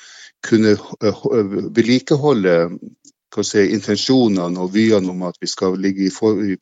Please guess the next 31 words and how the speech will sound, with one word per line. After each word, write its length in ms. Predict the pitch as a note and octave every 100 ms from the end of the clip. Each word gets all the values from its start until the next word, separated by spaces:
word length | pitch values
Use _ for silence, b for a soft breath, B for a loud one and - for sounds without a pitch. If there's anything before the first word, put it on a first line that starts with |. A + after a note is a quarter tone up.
| - A2
i 60 |
forkant 460 | - C3 - C#3 G#2
når 140 | F#2+
det 80 | F#2
gjelder 240 | F#2+ F2+ F2
både 300 | F2+ F2+ F2 -
forskning 520 | A2+ G#2+ - D3+ F3 - -
og 200 | F#2+ F#2
utvikling 560 | G#2+ - G2 - F2 E2+
for 200 | - F2+
å 80 | F2
få 240 | - - G2+ -
til 260 | A#2 F#2 -
det 200 | F#2+ F#2
grønne 240 | F#2+ F#2 F2+
skiftet, 360 | - - - E2
og 120 | E2+
den, 180 | E2+ E2+
den, 240 | F2 F2 - _ B B B -
ikke 160 | -
bare 220 | A#2+ G2 F2+
nasjonalt, 520 | - A2 C3 G2 -
men 100 | F#2+
også 200 | G2 -
være 160 | F2+ F#2
med 180 | G2 F#2+
på 80 | -
å 60 | E2+
lede 300 | F#2+ F#2 F2
den 220 | E2 E2 F#2
globale 540 | G2+ A2 A#2 F#2+